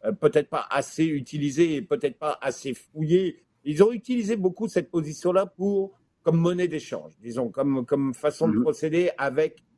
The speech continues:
Speaker 1: d'autres, euh, avec d'autres clubs, mais pas dans, dans la finalité d'avoir un ou des joueurs, euh, présents.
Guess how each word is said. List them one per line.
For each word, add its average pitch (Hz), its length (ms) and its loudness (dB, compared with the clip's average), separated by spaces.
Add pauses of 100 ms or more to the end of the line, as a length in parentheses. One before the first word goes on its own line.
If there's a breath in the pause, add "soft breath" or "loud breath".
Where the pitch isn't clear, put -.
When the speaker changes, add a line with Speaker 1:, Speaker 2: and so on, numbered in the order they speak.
(100)
Speaker 1:
d'autres, 156 480 0
euh, 135 380 4
avec 143 280 2
d'autres 135 220 -2
clubs, 107 240 -4 (280)
mais 156 340 2 (120)
pas 214 380 0 (180)
dans, 139 300 2
dans 131 240 0
la 120 440 -2 (220)
finalité 196 480 2
d'avoir 160 480 -2 (100)
un 175 280 0 (440)
ou 127 120 -10
des 120 580 -2
joueurs, 139 640 0
euh, 104 1000 0 (1000)
présents. 113 440 -4